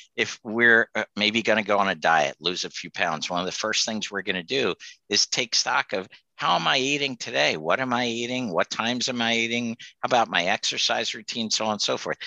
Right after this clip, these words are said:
I need to find out where I am. Once I do that, there's a couple of things that I can do. I can begin to think about the small things that I might do differently, right?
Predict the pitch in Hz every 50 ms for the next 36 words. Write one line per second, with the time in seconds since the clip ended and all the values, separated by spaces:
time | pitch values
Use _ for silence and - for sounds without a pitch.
0 | - - _ _ - 110 113 123 147 156 151 147 - - - 113 113 110 104 101
1 | 95 95 98 - 90 87 82 85 80 78 78 78 76 69 65 67 95 123 135 160
2 | - - 151 131 127 113 98 95 - 143 185 202 160 - 73 - 135 - - -
3 | - - - _ _ - 120 120 120 139 - - 160 165 - 170 165 156 135 -
4 | - 127 120 117 110 - 107 101 98 92 - - 120 120 160 160 127 104 101 -
5 | - 107 110 131 - 135 139 156 165 151 135 - - 143 135 - 110 82 90 85
6 | 85 90 _ - - - - _ _ - 110 - - - - 107 120 127 147 156
7 | - - 120 104 98 95 90 - 101 95 95 98 95 90 85 95 120 - - -
8 | 131 143 131 95 71 - - - 67 - _ - 71 80 85 _ _ - _ _
9 | _ _ _ - 95 95 110 127